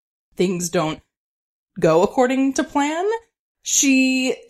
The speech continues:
kind of abandons the mission of finding the family when she gets there, but at the end of the day, she becomes this really famous opera singer, like, the most famous. She is a really rare breed of soprano that they call the falcon. It's, like, a very particular pitch that she can reach. It's really hard to do,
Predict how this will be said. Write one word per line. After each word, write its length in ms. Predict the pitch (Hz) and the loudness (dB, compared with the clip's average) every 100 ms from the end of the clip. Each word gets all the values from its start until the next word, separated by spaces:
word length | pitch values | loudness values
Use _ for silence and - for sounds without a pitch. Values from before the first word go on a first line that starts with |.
| - | 0
kind 160 | 330 | 2
of 80 | 330 | 4
abandons 480 | 277 180 196 202 202 | 4 4 4 2 0
the 80 | 175 | -2
mission 300 | 170 170 202 | -2 -2 -2
of 80 | 196 | 0
finding 260 | 156 165 | 0 0
the 60 | 165 | -4
family 320 | 170 151 156 | -4 -4 -4
when 160 | 151 151 | -4 -4
she 180 | - | -6
gets 280 | 156 143 - | -4 -4 -4
there, 260 | - 135 143 | -2 0 0
but 400 | 151 127 - - | 0 -2 -2 -8
at 160 | 151 | -10
the 280 | 151 139 135 - | -6 -6 -4 0
end 100 | 392 | 2
of 80 | |
the 80 | 302 | 2
day, 540 | 196 175 170 170 165 - | 2 4 4 4 0 -2
she 420 | - 185 214 233 | -6 -4 -4 -4
becomes 800 | 226 202 - 175 160 151 151 147 | -4 -8 -6 -6 -4 -6 -8 -4
this 400 | 156 147 - - | -4 -4 -8 -10
really 640 | 175 165 202 196 180 175 160 | -10 -2 4 6 4 2 -2
famous 760 | - 160 151 156 135 - - _ _ - | -4 -4 -2 -4 -6 -8 -14 _ _ -4
opera 400 | 147 - 139 131 | -4 -2 -4 -4
singer, 340 | - 127 92 | -6 -6 -6
like, 180 | 135 156 | -6 -2
the 200 | 180 175 | 0 0
most 300 | 160 151 - | 0 -4 -4
famous. 320 | 147 143 139 | -4 -4 -4
She 240 | - 151 | -4 -4
is 140 | 151 151 | -4 -2
a 80 | 143 | -2
really 320 | 156 160 170 | -2 -2 -4
rare 420 | 139 175 147 151 | -2 0 2 0
breed 340 | 143 156 151 | -2 -2 -2
of 80 | 165 | -2
soprano 600 | - - - 151 135 170 | -4 -4 -2 0 2 2
that 120 | 247 | 0
they 80 | 156 | -2
call 200 | - 160 | -2 -2
the 100 | 151 | -2
falcon. 500 | - - - - 302 | -4 -4 -2 0 0
It's, 140 | 311 - | 0 -6
like, 100 | 160 | -6
a 60 | |
very 240 | 151 139 147 | -2 -2 -2
particular 440 | 147 151 147 139 | -6 -8 -8 -4
pitch 300 | - - 254 | 0 0 0
that 120 | 196 | -6
she 120 | - | -8
can 140 | - 170 | -8 -4
reach. 260 | 202 196 | -2 -2
It's 180 | 160 - | -6 -8
really 140 | 135 135 | -10 -4
hard 300 | - 175 165 | 0 0 -2
to 100 | 147 | -2
do, 400 | 226 220 208 | 2 4 4